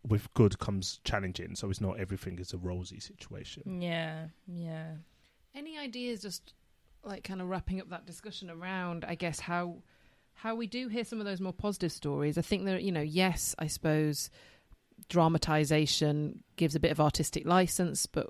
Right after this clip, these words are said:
Speaker 3: we're
Speaker 2: Yeah.
Speaker 3: hearing that it is a bit more realistic. And then we've got kind of newspapers, as you said, like, news sells that's kind of,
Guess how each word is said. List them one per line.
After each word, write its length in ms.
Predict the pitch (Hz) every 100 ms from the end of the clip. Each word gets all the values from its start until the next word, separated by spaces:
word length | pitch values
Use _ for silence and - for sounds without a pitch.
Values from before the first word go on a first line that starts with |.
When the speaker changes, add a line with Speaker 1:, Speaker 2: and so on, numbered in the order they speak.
| -
Speaker 3:
we're 160 | 160
Speaker 2:
Yeah. 120 | 160 170
Speaker 3:
hearing 220 | 160 160
that 140 | 147
it 120 | - -
is 160 | 160
a 40 | 156
bit 120 | 160
more 140 | 160 151
realistic. 680 | 160 160 - - 165 143 -
And 140 | 165
then 120 | 160
we've 180 | 165 151
got 280 | 170 156 -
kind 180 | 160 151
of 120 | 143
newspapers, 580 | 180 165 165 156 165 151
as 100 | 151
you 60 | 156
said, 400 | - 156 151 143
like, 460 | 143 143 - - _ - - - _ _ _ _
news 360 | 196 202 202 180
sells 440 | - 175 160 147
that's 240 | 151 - -
kind 180 | 156
of, 280 | 147 - -